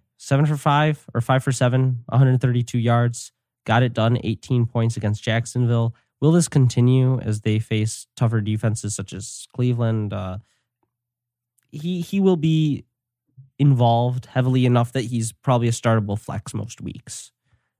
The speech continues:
And Tyrod Taylor is a good enough passer at this point. Tyrod Taylor im-, impressed me. But there's someone that we need to really talk about in this offense is Mark Ingram. He carried the ball twenty-six times.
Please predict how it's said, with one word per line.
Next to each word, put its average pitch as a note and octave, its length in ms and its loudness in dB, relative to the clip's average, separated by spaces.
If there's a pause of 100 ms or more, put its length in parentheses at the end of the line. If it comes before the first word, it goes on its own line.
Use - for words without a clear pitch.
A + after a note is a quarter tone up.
(220)
And A#2+ 260 2
Tyrod A#2+ 360 4
Taylor A2+ 320 0
is G2+ 180 -4
a G#2 60 -6
good G2+ 160 -4
enough G2+ 200 -4
passer G2 480 -6 (160)
at G#2 140 -6
this F#2+ 120 -8
point. F2+ 280 -10
Tyrod A#2 300 -2
Taylor G#2 280 -2
im-, G2+ 160 -6 (220)
impressed G#2+ 480 -6
me. - 220 -10 (640)
But C3+ 60 -2
there's D3+ 160 4
someone G#3 320 2
that G3 60 2
we E3 140 4
need D3+ 200 4
to C3+ 80 4
really B2+ 280 4
talk A2+ 220 4
about A2+ 160 2
in A2 80 2
this G#2+ 140 0
offense G#2 300 0
is G2 140 -6
Mark A2+ 280 2 (120)
Ingram. G2 500 -6 (840)
He C#3+ 60 0
carried G3 300 4
the B2+ 40 0
ball A2+ 160 0
twenty-six A2 600 -2
times. - 600 -14